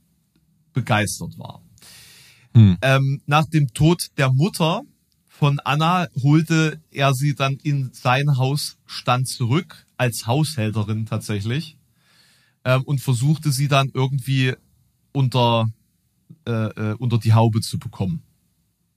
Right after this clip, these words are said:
Speaker 2: Hm, hm.
Speaker 1: Was sie aber verweigerte, standhaft,
Speaker 2: Hm,
Speaker 1: über
Speaker 2: hm.
Speaker 1: Jahre. Und
Speaker 2: Okay.
Speaker 1: sie hatte auch grundsätzlich eine sehr starke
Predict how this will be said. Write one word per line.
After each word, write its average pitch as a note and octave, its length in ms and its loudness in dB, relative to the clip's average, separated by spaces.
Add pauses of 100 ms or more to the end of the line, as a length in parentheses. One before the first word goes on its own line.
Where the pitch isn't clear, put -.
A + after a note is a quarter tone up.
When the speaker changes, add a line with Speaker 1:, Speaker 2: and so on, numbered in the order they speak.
(280)
Speaker 2:
Hm, G#2+ 360 10
hm. G2 220 2 (880)
Speaker 1:
Was A#2+ 260 4
sie C3 140 -2
aber A2+ 220 2
verweigerte, G#2 760 0 (120)
standhaft, G2+ 720 -6 (1160)
Speaker 2:
Hm, B2+ 180 4
Speaker 1:
über A2 160 0
Speaker 2:
hm. G#2 80 0
Speaker 1:
Jahre. G2+ 380 2 (1200)
Und C#3+ 240 6
Speaker 2:
Okay. A2+ 320 4
Speaker 1:
sie C#3 140 6
hatte D#3+ 420 2
auch D#3+ 180 2 (120)
grundsätzlich D#3+ 840 -2
eine C#3+ 180 2
sehr C#3 300 0
starke C3 760 0